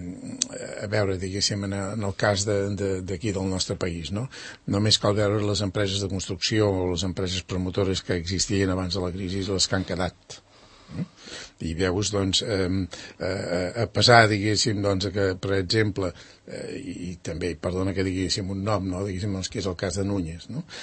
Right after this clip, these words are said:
Que en, eh, eh, des d'aquí Sant Cugat sempre ha estat blasmat com un gran especulador, etcètera, etcètera, però dona la punyetera casualitat que ha sigut l'únic que s'ha mantingut. I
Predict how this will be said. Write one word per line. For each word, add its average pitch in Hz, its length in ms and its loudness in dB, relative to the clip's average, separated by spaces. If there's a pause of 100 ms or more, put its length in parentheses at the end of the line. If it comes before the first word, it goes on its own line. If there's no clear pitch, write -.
(260)
Que 95 140 0 (340)
en, 95 140 -2 (180)
eh, 92 160 0 (160)
eh, 98 160 -2 (140)
des 101 240 4
d'aquí 101 180 0
Sant 101 160 4
Cugat 107 400 4
sempre 104 180 2
ha - 60 4
estat 107 240 2
blasmat 95 560 4
com 101 240 0
un 101 180 0
gran 98 300 0
especulador, 92 640 0
etcètera, 95 320 -2
etcètera, 104 320 0
però 160 200 6
dona 147 340 0
la 117 100 2
punyetera 107 420 0
casualitat 98 460 -2
que 98 80 -2
ha 98 60 -4
sigut 95 160 -2
l'únic 95 260 -2
que 92 80 -4
s'ha 92 80 -6
mantingut. 90 560 -8 (500)
I - 100 -6